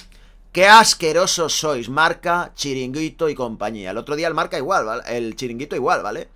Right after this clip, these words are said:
En el partido contra el Mallorca, que le hacen diez faltas, están los jugadores del Mallorca provocándole continuamente,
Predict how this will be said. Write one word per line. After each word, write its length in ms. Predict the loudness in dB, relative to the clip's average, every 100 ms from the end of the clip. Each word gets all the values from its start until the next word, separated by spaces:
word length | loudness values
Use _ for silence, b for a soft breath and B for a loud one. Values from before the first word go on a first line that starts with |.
| b b b b -8
En 140 | -4
el 120 | -4 -2
partido 400 | -2 0 -2 -2
contra 240 | -4 -2
el 60 | -2
Mallorca, 400 | -2 -4 -6 -6
que 100 | -2
le 80 |
hacen 280 | -2 -2 -4
diez 140 | -6 -4
faltas, 600 | -6 -6 -12 -16 -16 -20 b b _
están 460 | -8 -2 2 4 2
los 140 | 2
jugadores 240 | 0 0
del 80 | 0
Mallorca 400 | -2 -2 -2 -2
provocándole 600 | 0 0 0 0 0 -2
continuamente, 960 | -4 -6 -6 -2 -2 -2 -8 -14 -16